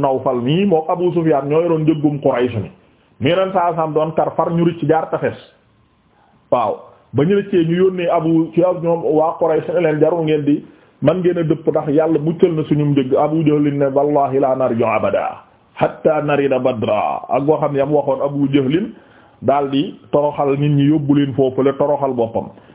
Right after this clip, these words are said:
Wala Maxrama mii moo jiite woon, moom ak Abu Sufyaan ñoo jiite woon njëgg ma, mais après dafa tuub, mag la woon nag, ay centenaire la woon bi muy génn àddina. Te Yonent saa salaam xam na ko quoi, xam na ne Maxrama magum arab la.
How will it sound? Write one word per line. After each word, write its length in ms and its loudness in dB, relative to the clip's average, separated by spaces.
Wala 280 0
Maxrama 440 0
mii 180 2
moo 180 2
jiite 240 0
woon, 360 2
moom 240 0
ak 120 -2
Abu 240 0
Sufyaan 320 0
ñoo 180 0
jiite 220 0
woon 160 0
njëgg 160 0
ma, 140 -6
mais 160 2
après 340 -2
dafa 280 0
tuub, 200 0
mag 260 2
la 120 2
woon 200 0
nag, 120 -8
ay 240 2
centenaire 520 -2
la 80 0
woon 100 -2
bi 80 -2
muy 140 0
génn 180 2
àddina. 360 -4
Te 100 4
Yonent 260 -2
saa 240 0
salaam 220 -2
xam 220 -2
na 100 0
ko 100 0
quoi, 300 -2
xam 140 2
na 100 2
ne 80 0
Maxrama 540 -2
magum 340 0
arab 280 0
la. 100 -4